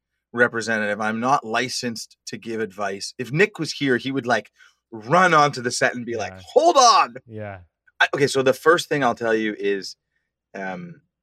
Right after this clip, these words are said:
Speaker 1: although, you know, you, we've spoken about this before, you make money when you buy things.
Speaker 2: Mm-hmm.
Speaker 1: You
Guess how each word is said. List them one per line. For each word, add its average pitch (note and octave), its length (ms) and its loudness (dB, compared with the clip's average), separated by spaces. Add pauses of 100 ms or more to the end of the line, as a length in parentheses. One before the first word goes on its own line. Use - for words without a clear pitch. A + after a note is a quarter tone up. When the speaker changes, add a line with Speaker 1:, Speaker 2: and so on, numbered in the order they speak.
(240)
Speaker 1:
although, C3+ 800 4 (1500)
you A#2+ 140 -4
know, A#2+ 120 -2
you, A#2 220 -6 (100)
we've A2 300 -6
spoken B2+ 320 -2
about G#2 180 -2
this G2 120 -8
before, - 440 -14
you A2+ 180 -4
make B2 280 2
money A#2 280 -2
when G#2+ 140 -4
you G2 80 -8
buy F2+ 360 -8
things. C3+ 400 -8 (320)
Speaker 2:
Mm-hmm. G#2+ 220 -20 (800)
Speaker 1:
You C3 280 -4